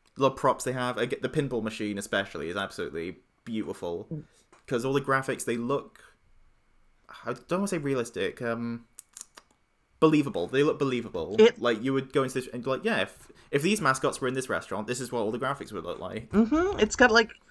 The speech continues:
Speaker 2: cute little cartoon representations of all the characters on it. It's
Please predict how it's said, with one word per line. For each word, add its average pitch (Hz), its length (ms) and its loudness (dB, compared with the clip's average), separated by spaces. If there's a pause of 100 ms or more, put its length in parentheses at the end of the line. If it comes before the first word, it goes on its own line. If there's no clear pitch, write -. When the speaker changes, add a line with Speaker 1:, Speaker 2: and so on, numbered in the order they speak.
(400)
Speaker 2:
cute 220 280 6
little 220 240 8
cartoon 208 500 4
representations 196 880 4
of 170 60 -4
all 196 80 4
the 196 60 -4
characters 190 600 6
on 185 220 10
it. 185 240 10
It's - 460 2